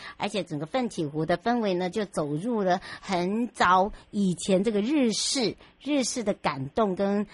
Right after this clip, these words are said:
呃，很多的一些感受的故事哦。那当然这是在阿里山的部分咯。那如果再往前的话呢，就可以来到了，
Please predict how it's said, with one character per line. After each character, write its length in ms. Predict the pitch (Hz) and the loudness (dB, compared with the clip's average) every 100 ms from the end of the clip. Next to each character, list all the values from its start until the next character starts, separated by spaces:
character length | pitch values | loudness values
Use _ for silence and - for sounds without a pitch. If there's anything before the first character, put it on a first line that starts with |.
| - - | -14 -4
呃， 160 | 180 170 | -2 0
很 180 | 170 | 0
多 160 | 151 220 | 0 0
的 140 | 185 | 2
一 100 | 180 | 0
些 160 | 185 202 | 0 -2
感 260 | 190 151 143 | 0 0 -2
受 220 | - 202 | -4 -4
的 80 | 170 | -4
故 260 | - 190 165 | -4 -6 -6
事 240 | - 175 | -6 -6
哦。 260 | - 139 - - - | -6 -6 -8 -14 -6
那 140 | 226 | -2
当 180 | 208 339 | 2 4
然 160 | 311 262 | 4 2
这 100 | 254 | -2
是 160 | 247 | 0
在 140 | 240 208 | 2 2
阿 260 | - 370 | 4 4
里 140 | 359 233 | 4 2
山 160 | 285 | 2
的 80 | 262 | 2
部 180 | 254 254 | 0 0
分 240 | 269 254 | 2 4
咯。 480 | 247 240 240 233 240 - - | 6 6 8 6 4 -2 -10
那 160 | 226 233 | -4 -2
如 140 | 226 | -2
果 120 | 226 | -2
再 240 | 202 285 285 | -2 0 2
往 260 | 254 208 | 2 0
前 160 | 185 196 | 0 0
的 100 | 214 | 0
话 180 | 254 233 | 2 2
呢， 220 | 220 202 | 2 2
就 140 | 226 | -2
可 140 | 214 214 | -4 -4
以 180 | 180 170 | -2 -2
来 180 | 165 | -2
到 240 | 170 202 202 | -2 -2 0
了， 200 | 185 | 0